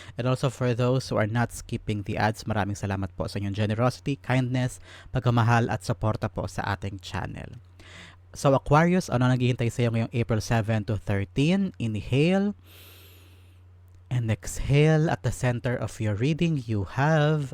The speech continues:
the Hierophant. In the area of what you want, you have the Page of Pentacles. In the area of what you need, you have the High Priestess.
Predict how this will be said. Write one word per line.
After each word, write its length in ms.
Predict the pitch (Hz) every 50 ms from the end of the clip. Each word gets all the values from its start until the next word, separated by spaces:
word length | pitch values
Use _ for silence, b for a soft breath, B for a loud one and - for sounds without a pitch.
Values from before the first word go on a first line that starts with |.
| - - - -
the 240 | - 117 113 113 98
Hierophant. 880 | 113 143 180 214 220 208 - - - 117 101 95 92 - - - - - - - - - - - - - - - - - 117
In 80 | 110
the 80 | 127 127
area 320 | - 120 123 123 120 123
of 240 | 123 110 101 - -
what 240 | 113 - - - 113
you 160 | 104 95 90
want, 400 | 110 123 147 190 208 - - - - - - - - - - - - - - - -
you 160 | - 123 113
have 160 | 117 101 -
the 80 | 117 -
Page 240 | - 127 123 117 -
of 160 | 117 - -
Pentacles. 720 | - 123 127 143 175 165 - 190 - 330 - - - - - B B B B B B B B B B - 135
In 80 | 127 127
the 80 | -
area 320 | - 127 127 127 123 131 123
of 160 | 113 - -
what 160 | 127 120 -
you 160 | - 117 117
need, 560 | 110 113 127 190 233 220 147 117 104 - - - - - - - - - - - - - 117
you 180 | 117 117 110
have 400 | 87 113 110 110 110 104 98 101
the 160 | - 107 87
High 160 | - 110 113 117
Priestess. 840 | - - 135 170 - - - - 104 101 - - - - -